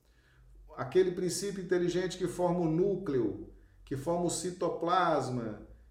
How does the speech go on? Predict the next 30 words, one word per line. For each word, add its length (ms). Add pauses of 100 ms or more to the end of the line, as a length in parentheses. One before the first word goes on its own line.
que 100
tem 260
a 80
mitocôndria, 1000
que 100
tem 180
as 160
organelas. 1160 (180)
Ali 300
existe 640
uma 240
mente 680
mais 440
poderosa 760
ali 140
naquela 380
célula, 840
que 80
está 240
comandando 840
aquela 320
célula. 760 (800)
E 80
aquela 360
mente 400
mais 240
poderosa 640
daquele 260
princípio 520
inteligente 840